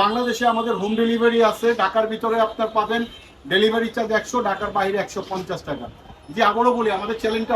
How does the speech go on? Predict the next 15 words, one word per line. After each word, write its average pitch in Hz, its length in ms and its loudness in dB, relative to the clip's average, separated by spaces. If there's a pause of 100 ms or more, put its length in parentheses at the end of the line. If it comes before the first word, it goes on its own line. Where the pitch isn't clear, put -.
অবশ্যই 220 300 0
আপনারা 220 200 -4 (100)
সাবস্ক্রাইব, - 320 -2 (300)
এ, - 20 0 (160)
সাবস্ক্রাইব 202 320 -4 (100)
করবেন 143 240 -2 (300)
এবং 196 120 -2 (100)
আমাদের 208 300 0
পাশে 220 240 -2
থেকে 220 220 -2
আমাদের 202 240 -6
সহযোগিতা 180 520 0
করবেন। 139 220 -2 (440)
জি, 208 60 2 (120)
আমাদের 220 200 4